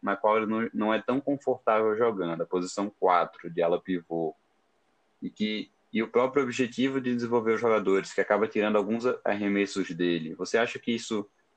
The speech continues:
pode levar DeRozan a decidir ir pra outra equipe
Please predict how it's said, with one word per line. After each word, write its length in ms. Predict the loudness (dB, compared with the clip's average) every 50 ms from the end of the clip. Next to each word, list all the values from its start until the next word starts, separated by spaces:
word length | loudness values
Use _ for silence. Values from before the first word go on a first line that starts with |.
| _ _ _ _ _ _ _ _ _ _ _ _ _ 0
pode 300 | 2 2 2 2 2 2
levar 640 | 2 2 2 2 2 4 4 4 2 2 0 -2
DeRozan 480 | -2 0 2 2 2 2 0 0 -2 -2
a 20 |
decidir 640 | -2 -4 -4 -4 -6 -8 -6 -4 -4 -4 -4 -4 _
ir 140 | -6 -6 -4
pra 200 | -2 0 0 2
outra 260 | 2 0 -2 -4 -6
equipe 440 | -8 -8 -8 -10 -10 -10 _ -18 -20